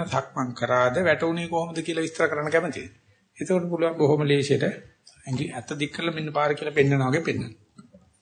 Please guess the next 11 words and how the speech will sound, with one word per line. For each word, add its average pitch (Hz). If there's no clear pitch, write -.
ඉතින් 135
එහෙම 131
නැත්තම් 131
වෙන්නේ 123
අපි 139
තවත් 135
දවසකින් 135
තවත් 135
වැඩමුළුවකින් 147
පස්සට -
යනවා. 87